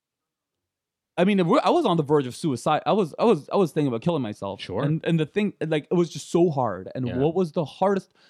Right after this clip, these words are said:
Speaker 1: The hardest day was April fifth is my birthday, and I actually spent that in the hospital with him. And they had drugged him up so much on Vicodin 'cause he was in so much pain that he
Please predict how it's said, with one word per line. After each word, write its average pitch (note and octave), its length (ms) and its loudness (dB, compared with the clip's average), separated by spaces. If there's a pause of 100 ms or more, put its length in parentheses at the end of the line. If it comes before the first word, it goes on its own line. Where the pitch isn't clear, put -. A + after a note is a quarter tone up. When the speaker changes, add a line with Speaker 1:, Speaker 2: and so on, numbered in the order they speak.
(100)
Speaker 1:
The E3 80 -4
hardest C4 300 2
day F#3 120 0
was C3 220 -2
April A3 280 -2
fifth - 240 -6
is C3+ 80 -6
my B2+ 120 -2
birthday, G2 440 -6
and G2 140 -8
I A#2+ 40 -4
actually D#3+ 360 -6
spent B2 300 -6
that A2 200 -6
in A#2 80 -6
the G#2 80 -8
hospital - 480 -4
with F2+ 160 -14
him. F#2+ 260 -14 (540)
And C#3 460 -4 (1040)
they E3+ 100 0
had F3+ 200 0 (160)
drugged F3 340 -2
him G3 100 0
up E3+ 80 -4
so D3+ 200 -2
much D3 520 -4
on C3 240 -4
Vicodin C#3 360 -4
'cause - 100 -14
he - 80 -6
was B2 120 -8
in C3 60 -4
so C3+ 100 -8
much A2+ 180 -10
pain C3+ 460 -2 (380)
that B2+ 140 -6
he D3 400 -6